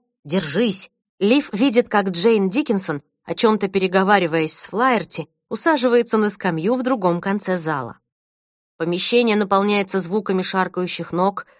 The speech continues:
гулом голосов, скрипом стульев, стуком опускаемых на пол портфелей. Репортёры оживлённо болтают, прихлёбывая кофе из пластиковых стаканчиков. Они подружески обмениваются записями, кто-то протягивает кому-то лишнюю авторучку.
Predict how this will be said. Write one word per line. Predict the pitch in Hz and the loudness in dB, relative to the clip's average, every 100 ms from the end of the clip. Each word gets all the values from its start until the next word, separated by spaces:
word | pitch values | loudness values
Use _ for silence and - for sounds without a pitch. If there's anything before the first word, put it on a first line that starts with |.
| _ - | _ -6
гулом | 180 233 220 202 | 0 4 4 2
голосов, | 185 175 165 - 185 196 - | 2 2 0 0 0 0 -8
скрипом | - 226 262 190 | -4 -4 0 -2
стульев, | 170 - 214 214 196 - _ _ _ | -2 -4 -4 0 -2 -4 _ _ _
стуком | - - 214 233 220 | -8 -4 0 0 0
опускаемых | 208 202 175 - 180 185 190 190 | -2 -6 -6 -4 -2 0 0 -2
на | 175 151 | -6 -4
пол | 170 | -6
портфелей. | 170 175 - - 143 127 127 _ _ _ _ _ - | -8 -12 -12 -14 -14 -14 -20 _ _ _ _ _ -6
Репортёры | 190 185 180 214 208 | 0 0 0 0 2
оживлённо | 190 185 202 196 190 | 2 0 0 2 2
болтают, | 175 180 226 226 180 - | 0 2 2 2 2 -2
прихлёбывая | - 226 339 302 277 233 | -6 -2 0 2 4 4
кофе | 214 269 269 202 196 | 6 2 4 -2 0
из | 208 | -4
пластиковых | - 190 190 190 180 170 170 | 0 0 2 -2 -2 -2 -2
стаканчиков. | - 175 165 143 - - - _ _ _ _ | -6 -2 -2 -4 -8 -12 -18 _ _ _ _
Они | 202 240 247 208 | 2 4 4 2
подружески | 220 214 240 220 - 202 | 0 2 2 0 0 0
обмениваются | 196 220 214 190 196 196 196 | 2 2 2 0 -2 -2 -2
записями, | 226 233 156 - 151 139 _ _ | 0 0 -2 -6 -6 -8 _ _
кто-то | - 294 285 | -2 0 0
протягивает | - 202 - 214 208 202 190 | 0 0 0 0 2 0 0
кому-то | 185 208 214 | 0 0 0
лишнюю | 180 170 - 185 | -2 -2 -2 -2
авторучку. | 180 - 180 147 - - | -2 -2 -4 -4 -10 -12